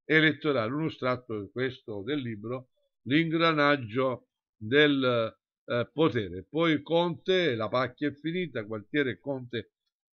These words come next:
hanno preparato le, le loro squadre per decidere come impiegare la cuccagna del recovery fund, tagliando fuori Zinga, Di Maio, Renzi. Qui è nata l'idea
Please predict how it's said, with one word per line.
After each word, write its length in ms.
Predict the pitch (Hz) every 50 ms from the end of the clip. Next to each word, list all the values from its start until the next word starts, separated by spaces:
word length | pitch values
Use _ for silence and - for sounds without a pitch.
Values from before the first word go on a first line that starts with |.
| _ -
hanno 260 | 110 117 127 123 117
preparato 400 | 120 127 135 147 143 123 123 117
le, 400 | 110 107 107 107 104 101 101 - _ _ _ _
le 140 | - 113 120
loro 240 | 135 139 131 120 101
squadre 480 | - - - 143 143 139 135 123 120
per 180 | 101 110 110 107
decidere 520 | 104 117 104 98 139 143 131 117 110 104
come 260 | - 127 139 131 120
impiegare 720 | 113 104 87 104 113 120 131 139 139 135 120 110 - - _ _ _ _ _ _ _ -
la 200 | 113 123 120 -
cuccagna 680 | 139 139 - - - - 160 160 156 156 147 131 120
del 160 | 110 107 107
recovery 520 | 104 107 107 107 120 127 117 113 117 123 120
fund, 320 | - 151 160 156 151 135 98
tagliando 680 | 117 113 110 110 123 123 123 120 110 107 104 104 95 _
fuori 400 | - 123 135 135 123 113 101 98
Zinga, 400 | 107 135 143 143 139 131 120 113
Di 100 | 107 107
Maio, 400 | 110 120 127 131 123 120 101 - _ _ _ _ _ _
Renzi. 560 | - 120 131 151 160 165 160 127 - 127 120 -
Qui 120 | - 139
è 40 | 135
nata 260 | 127 131 127 127 147
l'idea 400 | 147 139 120 113 113 110 107 -